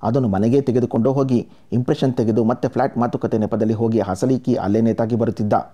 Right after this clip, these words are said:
ನಂತರ ಅದರಿಂದ ಅಸಲಿ ಕೀ ಕೂಡ ನಾಚಬೇಕು ಎಂಬಷ್ಟರ ಮಟ್ಟಿಗೆ ಹೊಸ ಡೂಪ್ಲಿಕೇಟ್ ಕೀ ಸೃಷ್ಟಿಸುತ್ತಿದ್ದ. ಈ ಮಾಡರ್ನ್ ಶೈಲಿಯ ಕಳ್ಳತನಕ್ಕಾಗಿ ಅವೆನ್ಯೂ ರಸ್ತೆಯಿಂದ ಎರಡೂವರೆ ಸಾವಿರ ಕೊಟ್ಟು ಕೀ ಮೇಕಿಂಗ್ ಮೆಷಿನ್ ತಂದಿಟ್ಟುಕೊಂಡು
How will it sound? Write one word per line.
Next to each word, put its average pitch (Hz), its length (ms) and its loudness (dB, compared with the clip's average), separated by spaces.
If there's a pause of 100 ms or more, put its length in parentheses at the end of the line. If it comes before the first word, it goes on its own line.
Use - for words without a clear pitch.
(120)
ನಂತರ 139 280 0
ಅದರಿಂದ 123 420 2 (320)
ಅಸಲಿ 143 360 2
ಕೀ 143 200 2
ಕೂಡ 120 220 -2
ನಾಚಬೇಕು 117 640 0
ಎಂಬಷ್ಟರ 127 420 0
ಮಟ್ಟಿಗೆ 110 400 0
ಹೊಸ 107 240 -2 (100)
ಡೂಪ್ಲಿಕೇಟ್ 117 420 -2
ಕೀ 120 120 0
ಸೃಷ್ಟಿಸುತ್ತಿದ್ದ. 113 640 -2 (520)
ಈ 135 140 4
ಮಾಡರ್ನ್ 123 340 0
ಶೈಲಿಯ 120 280 2
ಕಳ್ಳತನಕ್ಕಾಗಿ 123 840 0 (200)
ಅವೆನ್ಯೂ 147 360 2
ರಸ್ತೆಯಿಂದ 117 460 2
ಎರಡೂವರೆ 131 560 2
ಸಾವಿರ 117 320 0
ಕೊಟ್ಟು 110 320 -4
ಕೀ 135 180 2
ಮೇಕಿಂಗ್ 120 380 2
ಮೆಷಿನ್ 113 260 0
ತಂದಿಟ್ಟುಕೊಂಡು 120 720 0